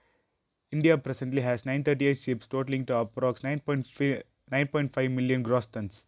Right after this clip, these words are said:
Its coastline is dotted with twelve major ports and one eighty-seven intermediary ports. Its fleet cater-, caters to only thirteen percent of its overseas trade. This is very low, a fact which the government has realized.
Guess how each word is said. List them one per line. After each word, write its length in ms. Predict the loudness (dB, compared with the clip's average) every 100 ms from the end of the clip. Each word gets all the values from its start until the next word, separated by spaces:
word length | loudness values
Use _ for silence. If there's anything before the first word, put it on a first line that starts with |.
| _ _ _ _ _ -18
Its 160 | -14
coastline 680 | 0 0 0 -2 2 2 2
is 120 | -2
dotted 380 | 0 -2 0 0
with 160 | 0 0
twelve 200 | 0 2
major 300 | 2 0 -2
ports 400 | -2 -4 -4 -2
and 220 | -4 -2
one 140 | 0
eighty-seven 520 | 0 0 -2 0 0 0
intermediary 680 | -2 -2 0 0 0 0
ports. 440 | 0 -4 -6 -8 -20 _ _ _ _ -8
Its 160 | -8
fleet 280 | -2 2 2
cater-, 560 | 4 2 2 -2 -4 -10 -4
caters 360 | -4 0 -2
to 120 | 0 -2
only 180 | 0 0
thirteen 320 | 0 0 0
percent 400 | 4 4 4 -2
of 180 | -2 -2
its 160 | -4 -2
overseas 480 | 0 0 -2 -6 -6
trade. 320 | -4 -4 -4 _ _ _ _ _ -20 -20 -20 _ -4
This 160 | 0
is 140 | 2 6
very 220 | 6 6
low, 360 | 6 6 4 -6 _ _ _
a 100 | -8 2
fact 280 | 4 4 0
which 180 | -6
the 80 | -2
government 360 | 0 2 0 0
has 200 | 0 0
realized. 540 | 0 0 0 -2 -8